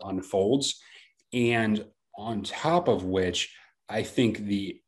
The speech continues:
the character interactions in that movie,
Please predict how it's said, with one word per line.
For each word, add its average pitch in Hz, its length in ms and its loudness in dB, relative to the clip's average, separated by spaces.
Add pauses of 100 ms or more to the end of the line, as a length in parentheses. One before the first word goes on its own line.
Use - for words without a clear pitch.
(140)
the 101 540 0
character 139 760 2
interactions 107 920 0
in 101 200 2
that 98 240 0
movie, 90 500 0